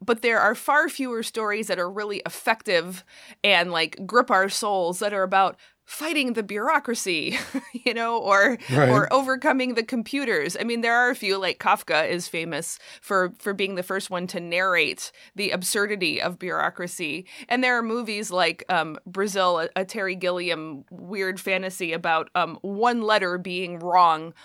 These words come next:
Speaker 1: on a piece of paper and the disaster it spawns for multiple people. And, or The Matrix, of course, that's the famous one about, um, you know, being at the mercy of the computers. And, but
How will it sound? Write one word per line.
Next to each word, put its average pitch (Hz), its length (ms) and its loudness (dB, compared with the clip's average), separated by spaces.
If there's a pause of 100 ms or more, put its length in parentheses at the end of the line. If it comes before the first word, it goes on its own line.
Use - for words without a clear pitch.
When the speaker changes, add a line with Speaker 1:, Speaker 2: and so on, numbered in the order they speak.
(140)
Speaker 1:
on 196 160 2
a 175 40 -6
piece 202 300 -8
of 180 140 -6
paper 160 580 0
and 170 260 2
the 170 200 -2 (200)
disaster 180 680 0
it 165 160 -4
spawns 165 580 -2
for - 160 -6
multiple 180 520 -4
people. 175 520 -8 (460)
And, 208 400 4
or 220 160 4
The 220 80 2
Matrix, 233 500 2
of 170 140 -8
course, 165 200 -2
that's 190 200 -4
the 196 80 -6
famous 185 400 -4
one 170 200 -2
about, 160 540 4
um, 147 460 -2
you 185 100 -6
know, 147 160 -4
being 175 340 -4
at 156 120 -6
the 180 80 -2
mercy 180 340 -6
of 165 120 -8
the 165 60 -12
computers. 175 760 -6 (340)
And, 233 300 4 (160)
but 226 220 4